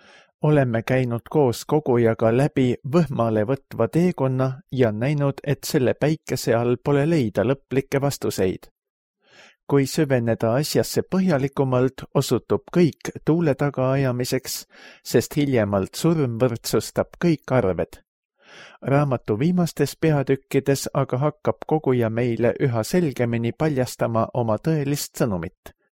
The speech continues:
Ta pole tahtnud pöörata meie tähelepanu ainult ajaliku elu kaduvusele,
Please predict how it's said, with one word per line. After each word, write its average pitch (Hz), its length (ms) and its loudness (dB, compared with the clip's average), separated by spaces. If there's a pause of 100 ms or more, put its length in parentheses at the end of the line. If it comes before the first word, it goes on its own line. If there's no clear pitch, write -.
(760)
Ta 143 100 2
pole 135 300 2
tahtnud 131 460 -2 (100)
pöörata 139 480 2
meie 110 300 0
tähelepanu 127 840 0
ainult 120 480 0
ajaliku 113 560 0
elu 117 260 2
kaduvusele, 131 840 0